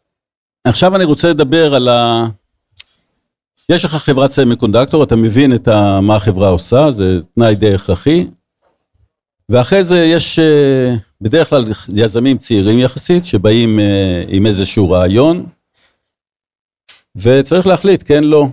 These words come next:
מתי, איפה, איך, והשאלה שתמיד מעניינת, על מה מסתכלים. כלומר, כמובן יש את הצירוף של טכנולוגיה ושוק וצוות,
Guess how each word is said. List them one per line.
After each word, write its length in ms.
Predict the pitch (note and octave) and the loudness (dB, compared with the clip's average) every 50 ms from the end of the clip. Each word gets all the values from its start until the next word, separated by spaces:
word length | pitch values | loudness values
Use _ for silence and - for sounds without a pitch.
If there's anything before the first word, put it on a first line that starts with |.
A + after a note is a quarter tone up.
| - _ - | -8 _ -8
מתי, 520 | G2 G2+ - - C3+ C3 C3 B2+ A2+ A2 G#2 F#2+ F2+ - | -8 -8 -4 0 2 2 2 2 0 -4 -8 -12 -8 -2
איפה, 400 | G#2+ B2 A#2+ - A#2+ A2 G2+ - - | -2 -2 -2 0 -2 -2 -2 0 0
איך, 440 | G#2+ B2+ A#2+ A2 - - - _ _ _ _ _ _ _ _ _ _ _ - | 0 0 0 0 -4 -12 -20 _ _ _ _ _ _ _ _ _ _ _ -6
והשאלה 1040 | G2 F2+ F2+ G2+ G#2+ A2 A2 A2+ A2 A2 A2+ A2 G#2 D2+ G#2 G2+ - C3 C#3 F3 F#3 | -6 -4 -2 0 2 2 4 4 4 4 2 2 2 0 -2 -2 0 0 2 2 0
שתמיד 360 | - - - D#3 D3+ E3+ E3 | -2 -2 -2 0 0 0 2
מעניינת, 680 | E3+ D#3 C#3 C3 C#3 D#3 D#3+ D3+ C3+ C3 C3 C3 _ - - _ _ _ _ _ _ _ _ _ _ - | 2 2 2 2 2 2 2 2 0 0 -2 -6 _ -20 -20 _ _ _ _ _ _ _ _ _ _ -2
על 100 | G#2+ A2 | 0 2
מה 140 | A#2+ C#3 C#3+ | 2 2 2
מסתכלים. 540 | C#3+ C3 - - - - A#2 G#2+ F#2+ D2+ C#2+ _ _ _ - | 0 -2 -4 -6 -6 -2 -2 -2 -2 -2 -4 _ _ _ -4
כלומר, 440 | A2 A2 A#2 A2+ A2 A2 G#2 G2 G#2 G#2 G2 _ _ _ _ _ _ _ _ - - | -2 0 0 2 0 0 -2 -4 -8 -14 -16 _ _ _ _ _ _ _ _ -12 -4
כמובן 400 | - D#3 D#3 D3+ D3+ E3 D#3 C#3+ | -2 0 0 2 2 2 2 2
יש 220 | C3+ C3+ C3 - | 0 0 -2 -4
את 120 | B2+ - - | -8 -8 -8
הצירוף 560 | G2+ - - A#2 G#2 A2+ B2 B2 A#2+ A2+ G#2 | -10 -6 -2 -2 2 2 2 2 2 0 -4
של 140 | - A2 F#2+ | -8 -16 -10
טכנולוגיה 760 | - A#2+ - - B2 A#2+ A#2 A2 A2 A2 G#2+ F#2+ G#2+ A2 G#2 G2+ | -10 -12 -10 -4 -2 -2 0 2 0 0 0 -2 -4 -4 -4 -2
ושוק 500 | A2 G#2 - - B2 A#2+ A#2 G#2+ _ _ _ _ _ _ _ _ _ - | -4 -8 -6 -2 0 0 0 -2 _ _ _ _ _ _ _ _ _ -6
וצוות, 680 | A2 G#2 - - C3+ B2+ A#2 A2+ G2+ F#2 _ _ - | -6 -6 -2 0 0 0 2 0 -2 -4 _ _ -20